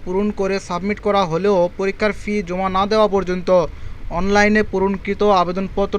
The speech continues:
কোনো অবস্থাতেই গৃহীত হবে না। অর্থাৎ আপনাকে বাত-, আহ, অ্যাপ্লিকেশন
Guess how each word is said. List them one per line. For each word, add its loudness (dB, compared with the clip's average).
কোনো -2
অবস্থাতেই 2
গৃহীত 2
হবে 4
না। 2
অর্থাৎ 2
আপনাকে 0
বাত-, 2
আহ, 0
অ্যাপ্লিকেশন -2